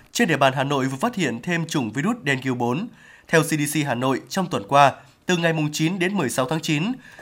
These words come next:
trên địa bàn thành phố ghi nhận thêm bảy trăm sáu mươi ca mắc sốt xuất huyết, tăng ba mươi tám phẩy chín phần trăm so với tuần trước,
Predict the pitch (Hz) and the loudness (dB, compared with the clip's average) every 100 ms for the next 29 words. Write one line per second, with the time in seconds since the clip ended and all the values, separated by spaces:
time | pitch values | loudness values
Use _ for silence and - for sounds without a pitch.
0 | - 233 202 139 139 131 151 127 147 151 | -2 2 2 6 6 4 -4 0 0 0
1 | 214 170 131 113 170 165 131 104 151 151 | 0 0 0 0 -4 0 0 0 -2 0
2 | 131 160 160 147 143 156 - 208 208 214 | 0 2 0 0 0 0 -2 -4 -2 0
3 | 269 - - - - 175 175 170 165 131 | -2 -6 -20 -14 0 2 4 4 4 2
4 | 185 160 - 160 135 113 143 131 - 135 | 2 -4 -4 -4 -2 2 0 2 -4 -2
5 | 139 110 - 247 | -4 -4 0 0